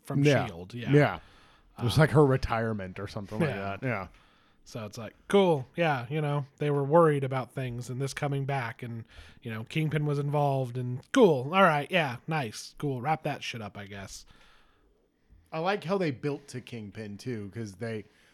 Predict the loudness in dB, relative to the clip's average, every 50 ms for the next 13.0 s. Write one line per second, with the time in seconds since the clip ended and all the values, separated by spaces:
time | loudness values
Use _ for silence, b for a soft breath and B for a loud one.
0 | b b b -12 -8 -6 -6 -6 -4 -4 -6 -6 -6 -8 -6 -6 -6 -6 -4 -4
1 | -4 -4 -4 -4 -4 -4 -4 -4 -4 -2 -4 -4 -4 -6 -10 -12 -10 -6 -6 -6
2 | -6 -6 -6 -6 -6 -8 -8 -8 -8 -8 -8 -10 -10 -10 -10 -8 -8 -6 -6 -8
3 | -10 -6 -4 -2 0 0 2 4 4 4 2 0 b b b b b b b -4
4 | -4 -2 0 0 0 0 0 -2 -4 -4 -4 -2 -2 -2 -2 -2 -6 -6 -6 -6
5 | -2 0 -2 0 0 0 0 2 4 4 4 4 4 2 -2 -2 0 0 0 0
6 | 2 0 -2 -2 -2 -2 -2 -2 -2 -2 -4 -4 -2 -2 -2 -2 -2 -2 -2 0
7 | 0 0 0 0 -2 -2 -4 -6 -4 -2 -2 0 0 0 -2 0 0 0 0 0
8 | 0 0 -2 -4 -6 -10 _ _ -4 -2 0 0 0 0 0 -2 -2 -2 0 2
9 | 2 2 2 0 -2 -6 -6 -2 0 0 0 0 -2 -2 -4 -4 -4 -4 -6 -4
10 | -4 -6 -6 -4 -2 -2 -2 -2 -2 -4 -4 -2 -2 -2 -2 0 0 2 4 4
11 | 4 2 2 2 4 4 6 6 4 4 4 2 0 2 2 2 2 2 0 -6
12 | b b b b b b b b b b b 0 4 4 6 6 6 6 4